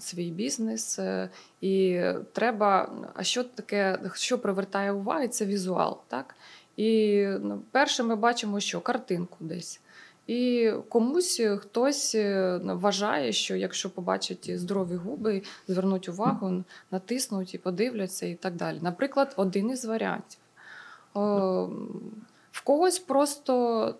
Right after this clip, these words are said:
можливо, н-, оточення, низька самооцінка і так далі. Можливо, із-за цього,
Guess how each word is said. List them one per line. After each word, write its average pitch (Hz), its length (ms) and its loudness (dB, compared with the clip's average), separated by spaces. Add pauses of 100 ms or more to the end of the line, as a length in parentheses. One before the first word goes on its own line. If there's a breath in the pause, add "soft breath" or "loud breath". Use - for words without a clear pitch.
(120)
можливо, 202 1040 0
н-, 190 320 -2
оточення, 202 760 0
низька 196 520 -2
самооцінка 190 920 -4
і 196 160 -4
так - 240 -6
далі. 190 400 0
Можливо, 185 480 -2
із-за 180 380 -4
цього, 226 520 -4